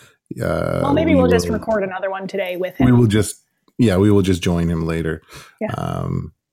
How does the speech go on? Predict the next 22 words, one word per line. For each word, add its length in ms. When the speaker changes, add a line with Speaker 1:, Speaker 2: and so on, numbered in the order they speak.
Speaker 2:
That's 160
cool. 480
Um, 320
Speaker 1:
yeah. 280
Speaker 2:
so 720
balance. 760
That's 340
basically 500
what 420
the 640
article 440
that 120
Lendio 580
did, 340
um, 360
on 180
me 160
was 140
about. 300
It 120
was, 140
like, 320